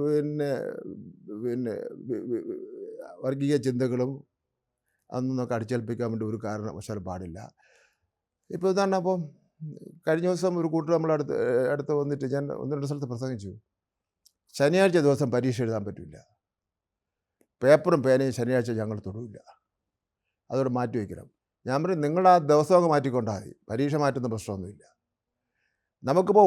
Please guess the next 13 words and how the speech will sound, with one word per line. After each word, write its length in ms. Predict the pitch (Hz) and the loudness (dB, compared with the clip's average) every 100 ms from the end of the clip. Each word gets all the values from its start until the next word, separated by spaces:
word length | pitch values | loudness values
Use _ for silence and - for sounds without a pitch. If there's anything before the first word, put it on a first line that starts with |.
| 160 | 10
ഓണത്തിന് 320 | 180 202 185 | 8 8 6
അവധി 140 | 165 139 | 6 4
കൊടുക്കാം, 320 | 104 90 85 - _ _ _ _ _ _ | 0 -4 -12 -16 _ _ _ _ _ _
ക്രിസ്മസിന് 420 | - 131 185 180 175 | -10 -2 -2 2 0
അവധി 140 | 139 123 | 2 0
കൊടുക്കാം, 340 | 107 98 - _ _ _ _ _ _ _ 131 | -2 -8 -14 _ _ _ _ _ _ _ 0
റംസാൻ 360 | 151 147 185 180 | 2 4 4 4
അവധി 160 | 143 | 2
കൊടുക്കാം, 320 | 120 110 78 - _ _ _ _ _ _ _ 131 | 0 -2 -8 -14 _ _ _ _ _ _ _ 4
അതേപോലെ 260 | 160 170 160 | 6 6 6
ചില 100 | 165 156 - | 4 4 2
പ്രധാനപ്പെട്ട 440 | 151 165 160 151 160 156 - 151 | 6 6 6 2 2 4 2 2
ദിവസങ്ങൾ 340 | 151 156 151 | 0 0 0